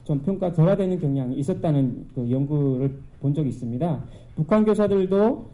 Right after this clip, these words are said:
유사한 경험을 하게 될지도 모르겠습니다. 남한의 교사들에 비해서 어떤 여러 면에서 열등하다고 느끼게 되거나 또 실제로 그런 어떤 시민의 어떤 시각이 있을 경우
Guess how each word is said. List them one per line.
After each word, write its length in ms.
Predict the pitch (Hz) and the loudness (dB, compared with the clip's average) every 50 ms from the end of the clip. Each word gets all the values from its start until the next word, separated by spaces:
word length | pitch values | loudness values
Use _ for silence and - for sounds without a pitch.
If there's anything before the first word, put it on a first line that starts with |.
| - - - | -16 -8 -4
유사한 460 | 156 147 151 156 214 214 208 202 185 | -2 -2 0 2 2 2 2 2 0
경험을 400 | 170 165 156 156 156 156 156 151 | 0 0 0 0 0 -2 -2 -2
하게 260 | 151 - 202 190 196 170 | -4 -4 -4 -2 0 0
될지도 440 | 170 151 139 - 139 135 139 135 | 2 0 0 -2 -4 -4 -2 -2
모르겠습니다. 800 | 127 117 120 131 147 151 131 - - 139 120 107 107 - 110 107 107 - - - - - | -2 0 0 0 0 0 -2 -4 -6 -8 -10 -10 -8 -10 -10 -12 -12 -14 -18 -14 -6 -2
남한의 480 | 160 147 147 147 170 196 208 208 196 | 0 2 4 4 4 4 2 2 2
교사들에 420 | 196 180 165 180 165 170 165 160 139 | 0 0 0 0 0 0 0 0 0
비해서 480 | 147 151 147 139 135 143 160 156 151 156 - - - - 110 | 0 0 0 0 0 0 -2 -2 -2 -4 -6 -10 -10 -8 -8
어떤 220 | 139 - 160 143 | -6 -4 -2 0
여러 180 | 135 139 156 165 | 0 0 0 0
면에서 380 | 165 160 147 139 131 139 170 151 | -2 -2 -2 -2 -4 -2 -2 0
열등하다고 600 | 139 143 139 233 233 226 208 175 170 156 151 143 | 0 0 0 -2 -2 -2 -2 -2 -2 -4 -4 -4
느끼게 360 | 131 120 - - 143 147 143 | -6 -8 -8 -8 -6 -6 -4
되거나 600 | 147 127 120 120 147 143 127 127 147 190 285 - - - - - | -4 -2 -2 -2 -2 -2 0 0 0 -2 -2 -4 -10 -16 -12 -8
또 100 | 180 175 | -6 -6
실제로 540 | 160 - 214 202 - 202 185 185 185 185 185 | -4 -4 -4 -4 -2 -2 -2 -2 -2 -4 -4
그런 300 | 170 160 175 175 180 170 | -4 -2 -2 0 -2 -2
어떤 200 | 139 - 156 147 | -2 -4 -4 -6
시민의 440 | - - 220 214 208 202 196 196 175 | -6 -4 -4 -2 -2 -2 -2 -2 -4
어떤 280 | 147 143 - 151 147 139 | -4 -4 -4 -6 -8 -6
시각이 420 | - 240 226 247 233 220 220 196 | -6 -4 0 0 0 0 0 0
있을 260 | 156 - - 160 156 - | -2 -2 -2 -4 -4 -4
경우 540 | 139 120 117 117 123 139 151 135 117 110 | -2 -4 -2 -2 -2 -2 -4 -4 -6 -8